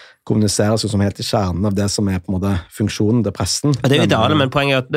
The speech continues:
Speaker 2: det, den, den diskurs-, eller diskusjonen de siste årene har alltid fått et inntrykk av med ku-, kostnadskutt, med digitalisering,
Speaker 1: Ja,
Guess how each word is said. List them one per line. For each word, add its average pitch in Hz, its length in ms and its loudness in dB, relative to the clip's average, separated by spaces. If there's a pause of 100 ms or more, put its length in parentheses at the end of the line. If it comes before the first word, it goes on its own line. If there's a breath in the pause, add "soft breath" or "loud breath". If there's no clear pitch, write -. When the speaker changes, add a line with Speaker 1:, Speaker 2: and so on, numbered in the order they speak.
(140)
Speaker 2:
det, 123 180 -6
den, 135 300 2
den 127 240 2
diskurs-, 127 420 0
eller 135 140 2
diskusjonen 135 420 0
de 143 60 2
siste 135 220 0
årene 123 180 2
har 120 100 -4
alltid 120 200 -2
fått 131 100 0
et 135 80 0
inntrykk 117 340 2
av 117 80 2
med 113 100 0 (120)
ku-, 131 200 0 (300 loud breath)
kostnadskutt, 123 1000 0
med 110 260 2
digitalisering, 117 960 2
Speaker 1:
Ja, 151 120 2